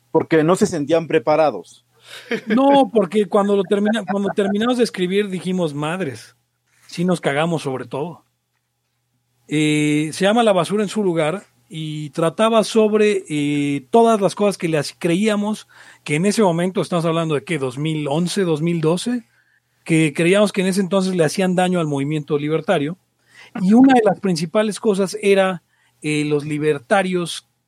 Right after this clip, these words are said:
Speaker 2: o liberales que no se sabían los procesos, no habían estudiado un carajo, solo repetían como merolicos las conclusiones o los eslogans. Eh,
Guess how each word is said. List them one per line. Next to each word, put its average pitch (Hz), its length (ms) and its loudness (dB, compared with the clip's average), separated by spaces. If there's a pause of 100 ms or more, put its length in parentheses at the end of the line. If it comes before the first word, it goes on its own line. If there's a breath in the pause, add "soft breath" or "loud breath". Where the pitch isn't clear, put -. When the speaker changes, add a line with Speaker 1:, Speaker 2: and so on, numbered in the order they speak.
(340)
Speaker 2:
o - 160 -6
liberales 151 760 -2 (320)
que 165 140 0
no 196 240 6
se 202 100 -2
sabían 185 440 2
los 165 140 -4
procesos, 165 540 -4
no 175 100 -4
habían 185 200 -2
estudiado 165 360 -2
un 160 60 -4
carajo, 156 500 -2 (200 loud breath)
solo 202 380 4
repetían 170 600 -2
como 139 220 -2
merolicos 143 600 -4
las 135 160 -6
conclusiones 147 840 -4 (200 loud breath)
o 170 100 4
los 170 180 4
eslogans. 131 720 -2 (1160)
Eh, 123 600 -2